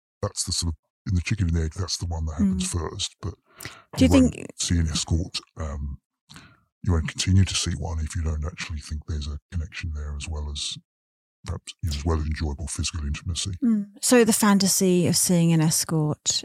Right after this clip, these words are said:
Speaker 2: is more alluring than the reality of a relationship?
Speaker 1: Yes. And certainly when you're seeing escorts, you know, you,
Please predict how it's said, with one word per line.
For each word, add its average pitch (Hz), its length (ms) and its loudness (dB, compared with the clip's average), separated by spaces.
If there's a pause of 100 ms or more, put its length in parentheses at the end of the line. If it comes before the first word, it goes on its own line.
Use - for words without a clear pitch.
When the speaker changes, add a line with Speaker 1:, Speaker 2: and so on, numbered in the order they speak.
Speaker 2:
is 160 380 2
more 156 200 6
alluring 151 460 6
than 151 160 6
the 147 100 6
reality 147 400 4
of 123 60 2
a 139 40 2
relationship? 147 680 0 (320)
Speaker 1:
Yes. - 360 -4 (680)
And 104 120 0
certainly 90 460 2 (760)
when 95 220 6
you're 87 160 4
seeing 101 280 4
escorts, 85 680 0 (160)
you 85 120 -4
know, 80 80 0
you, 87 200 -2